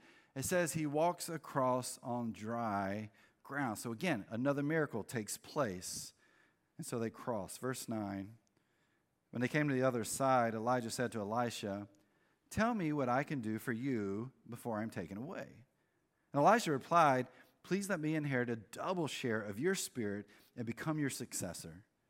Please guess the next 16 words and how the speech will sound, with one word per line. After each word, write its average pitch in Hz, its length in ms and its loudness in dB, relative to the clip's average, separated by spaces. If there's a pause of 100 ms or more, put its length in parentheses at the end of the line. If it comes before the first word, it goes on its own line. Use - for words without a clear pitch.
(640)
"You've - 80 -10
asked 143 240 0
a - 20 -4
difficult 175 380 0
thing," 185 540 0
Elijah 127 320 0
replied. 110 580 -4 (400)
"If 165 140 -2
you 233 80 0
see 196 180 2
me 185 80 2
when 165 140 4
I'm 156 140 4
taken 156 280 0
from 135 300 2
you, 123 140 0